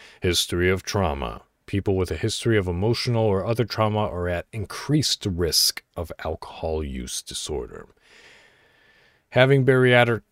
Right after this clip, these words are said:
bariatric surgery. Some research studies indicate that having bariatric surgery may increase the risk of developing alcohol use disorder or of relapsing after recovery from alcohol use disorder.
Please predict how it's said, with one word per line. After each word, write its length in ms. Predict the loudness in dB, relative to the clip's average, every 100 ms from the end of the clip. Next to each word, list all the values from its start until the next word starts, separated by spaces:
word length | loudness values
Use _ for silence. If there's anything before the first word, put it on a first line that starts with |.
| -20 _ -8
bariatric 720 | 8 10 12 10 6 0 0
surgery. 720 | 0 8 10 10 4 -4 -8 -16 _
Some 280 | 4 6 8
research 600 | 4 4 2 2 0 -4
studies 560 | -2 0 0 0 -2
indicate 460 | -2 -2 -2 -2 -2
that 160 | -2 -4
having 360 | -2 -2 0
bariatric 600 | 2 2 4 2 0 -4
surgery 580 | -4 -4 -4 -4 -6 -4
may 180 | -2 -2
increase 380 | -2 -2 -2 -2
the 120 | 0
risk 360 | 0 0 -2 -2
of 160 | -4
developing 560 | -4 -4 -2 -2 -2 -4
alcohol 480 | -4 -8 -8 -6 -6
use 240 | -6 -8
disorder 520 | -10 -4 0 4 4
or 520 | 4 2 6 6 4 0
of 340 | -2 0 -2 -8
relapsing 960 | 0 4 4 4 -4 -6 -8 -8 -10 -18 _ _ _
after 280 | -14 -10 -8
recovery 540 | -8 -8 -4 -4 -4
from 220 | -6 -4 -4
alcohol 440 | -6 -8 -6 -4
use 280 | -4 -8 -10
disorder. 640 | -8 -6 -6 -6 -10 -16